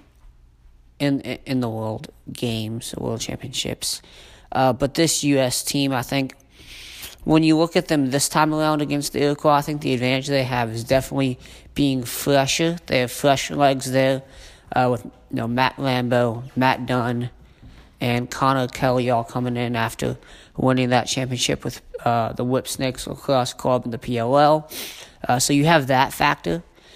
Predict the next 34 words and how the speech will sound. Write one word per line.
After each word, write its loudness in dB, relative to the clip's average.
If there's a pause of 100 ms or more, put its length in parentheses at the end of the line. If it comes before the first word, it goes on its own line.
(160)
and 2
I 4
think -2
that's -2
worked, -2
uh, 0
very 2
well 2
for 0
them 2
through -2
these -2
first -2
couple 0
games -2 (580)
of 4
the 0
bracket. -2 (520)
Um, 0 (240)
and, 2
and 4
again, 4
it's, -2
it 0
was 0
against -4
Czech -2
Republic 0 (600)
and -2
against, -4
um, -6 (3250)
is -12
that -2
the -6